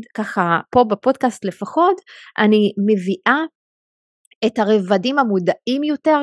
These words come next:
כדי שאתן תוכלו לעבוד איתם. בהרצאות אני נכנסת טיפה יותר לעומק, ואני מדברת גם על המסעות הנשמתיים, ואני מדברת יותר על פיזיקת הקוונטים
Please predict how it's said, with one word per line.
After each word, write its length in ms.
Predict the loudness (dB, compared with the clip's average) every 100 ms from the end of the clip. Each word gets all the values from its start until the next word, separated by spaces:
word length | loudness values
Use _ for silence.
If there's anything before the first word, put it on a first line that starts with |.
| 0
כדי 160 | -2
שאתן 340 | -2 -4 -4 -6
תוכלו 500 | -6 -10 -4 -2 0 -2 _ -2
לעבוד 520 | 2 2 2 0 0
איתם. 240 | -2 -8 -8
בהרצאות 640 | -10 -10 -8 -2 0 0
אני 180 | -2 -4
נכנסת 360 | -6 -8 -8 -10
טיפה 220 | -8 -4
יותר 220 | -2 -2
לעומק, 560 | -2 0 2 2 2 -4 -8 -20 -20 -4
ואני 160 | 0 0
מדברת 380 | 0 -4 -4 -6 -4
גם 180 | -4 -2
על 120 | -4
המסעות 400 | -4 -4 -4 -2
הנשמתיים, 760 | -2 -4 -4 -2 -2 -2 -2 -2
ואני 160 | -4
מדברת 500 | -4 -4 -4 -4 -4
יותר 340 | -8 -4 0 0 -2 -12 -18 0
על 300 | 2 2 0 -2
פיזיקת 360 | -2 0 -2 -4
הקוונטים 580 | -4 0 0 2 -2